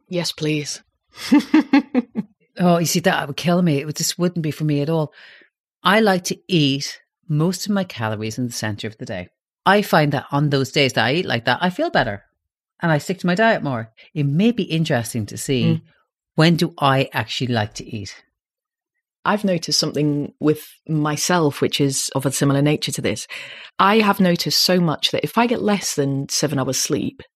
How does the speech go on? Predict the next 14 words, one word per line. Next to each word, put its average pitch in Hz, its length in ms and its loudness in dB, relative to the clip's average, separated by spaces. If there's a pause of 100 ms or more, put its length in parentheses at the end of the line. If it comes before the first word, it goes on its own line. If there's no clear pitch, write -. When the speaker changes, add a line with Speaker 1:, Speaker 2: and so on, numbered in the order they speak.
(580)
Speaker 1:
the 170 60 4
next 175 400 2
day, 160 600 -2
my 147 140 2
food 165 260 0
choices 151 380 -2
and 147 100 2
what 143 160 -2
I 143 40 -4
eat, 139 280 0 (240)
oh, 170 540 -2 (540)
it's 269 160 0
a 165 40 0
nightmare. 196 600 -2